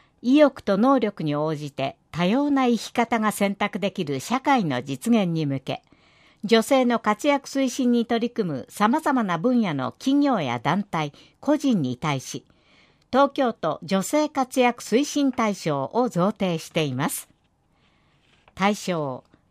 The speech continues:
事業者部門。都内に本社か主たる事業所を置く以下の分野の企業、団体、機関等。産業分野、医療・福祉分野、教育分野。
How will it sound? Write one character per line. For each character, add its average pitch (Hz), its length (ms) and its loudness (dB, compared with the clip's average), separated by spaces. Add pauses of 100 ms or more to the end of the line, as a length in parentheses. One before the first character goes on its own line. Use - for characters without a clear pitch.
(140)
事 208 180 2
業 294 240 2
者 233 240 -4
部 208 160 -2
門。 123 380 -6 (840)
都 302 140 4
内 247 240 2
に 165 120 -4
本 277 280 2
社 190 200 -6
か - 280 -2 (100)
主 - 200 -12
た 311 120 2
る 240 160 -4
事 151 140 -8
業 240 200 2
所 240 260 -2
を 135 180 -2
置 - 280 -6
く - 40 -20 (280)
以 269 140 -4
下 302 160 0
の 240 180 0
分 233 220 2
野 156 140 -2
の 127 160 -2
企 240 340 2
業、 131 320 -2
団 185 260 2
体、 165 340 -2
機 - 200 -20
関 202 300 0
等。 123 440 -8 (760)
産 269 340 4
業 247 240 0
分 190 280 -2
野、 123 200 -6 (440)
医 294 180 0
療・ 226 380 2
福 - 260 -2
祉 240 200 -2
分 156 320 -4
野、 113 140 -6 (500)
教 285 320 2
育 240 260 -2
分 156 300 -2
野。 120 140 -6